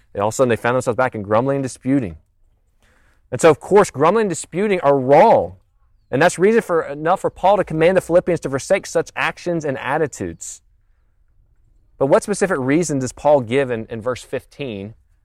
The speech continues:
for not grumbling and disputing? You think about a means of complaint or of displeasure.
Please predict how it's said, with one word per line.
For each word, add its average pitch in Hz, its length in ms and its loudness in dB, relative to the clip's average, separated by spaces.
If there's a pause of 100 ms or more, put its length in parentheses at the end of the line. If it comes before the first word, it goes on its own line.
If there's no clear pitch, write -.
(380)
for 123 160 -4
not 127 180 2
grumbling 131 640 0
and 107 180 -6
disputing? 107 560 -4 (2250)
You 135 80 -4
think 165 100 2
about 151 140 4
a 127 40 6
means 147 300 0
of 135 100 -4
complaint 143 600 -2
or 127 100 2
of 110 120 -2
displeasure. 123 680 0